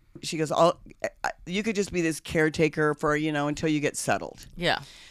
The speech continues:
Speaker 1: So that, that was gonna work out good. And then she was, like, crying, and she goes, "You know, the thing is, you know, my husband's into geriatric <laughs> porn."
Speaker 2: No,
Speaker 1: And
Speaker 2: and I
Speaker 1: I'm like,
Speaker 2: remember we were,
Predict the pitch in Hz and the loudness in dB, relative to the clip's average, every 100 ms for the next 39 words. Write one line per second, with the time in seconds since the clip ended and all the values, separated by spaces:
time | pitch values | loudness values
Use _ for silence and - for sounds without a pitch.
0 | - - 180 180 - - 180 165 160 160 | -16 2 8 8 6 0 2 2 -2 -2
1 | 151 147 143 139 139 123 - - - _ | -2 -2 -2 -4 -4 -8 -8 -18 -20 _
2 | _ _ - - 160 156 165 165 160 139 | _ _ -8 2 4 8 8 8 4 0
3 | - 156 160 147 - 190 185 175 170 170 | -2 -2 -2 -2 4 6 8 6 4 2
4 | 160 151 147 156 143 160 165 185 180 180 | -2 -4 -4 -4 -2 2 6 8 8 6
5 | 175 170 156 - 151 151 185 190 180 175 | 6 4 0 -2 0 4 6 8 8 8
6 | 175 170 170 - - - - - - - | 6 6 2 -4 -16 -20 -20 -20 -18 -6
7 | 170 156 143 147 185 170 151 175 175 170 | -2 0 2 2 0 0 -2 0 0 0
8 | 160 156 139 151 143 139 147 - - 269 | 0 0 2 4 6 8 10 10 12 8
9 | - 285 - - 226 226 208 196 240 220 | 8 4 10 12 12 12 12 10 8 12
10 | 214 220 208 - 226 226 208 196 202 | 12 12 12 10 8 8 8 6 2